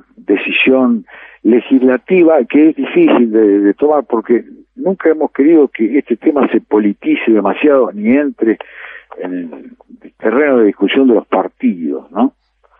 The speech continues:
Pero pienso yo que como, como todos los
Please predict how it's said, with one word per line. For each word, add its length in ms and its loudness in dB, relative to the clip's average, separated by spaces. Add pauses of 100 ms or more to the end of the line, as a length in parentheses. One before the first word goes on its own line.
(600)
Pero 440 2 (600)
pienso 480 2
yo 340 2
que 360 0
como, 420 -4 (720)
como 640 0
todos 680 2
los 200 -4